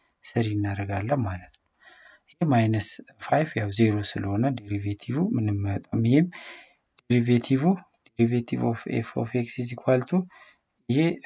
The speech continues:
ራሱ ነው፣ x minus three over absolute value of x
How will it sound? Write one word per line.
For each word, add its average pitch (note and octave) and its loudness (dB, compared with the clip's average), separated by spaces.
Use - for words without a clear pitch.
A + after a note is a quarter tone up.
ራሱ A#2 4
ነው፣ C#3 2
x A#2+ -8
minus A#2+ 2
three B2 -2
over A#2+ 2
absolute A2 -2
value A2+ 2
of C#3+ -8
x A#2 -2